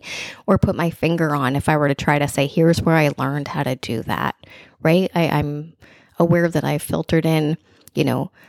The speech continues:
thousands of commercials that <laughs>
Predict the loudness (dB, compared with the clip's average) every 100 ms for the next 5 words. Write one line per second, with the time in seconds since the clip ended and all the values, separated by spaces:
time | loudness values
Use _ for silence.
0 | _ -20 -8 -2 2 4 2 0 -2 -4
1 | -2 -2 -2 -2 2 2 2 0 0 -2
2 | -2 0 0 -2 -6 -6 -2 0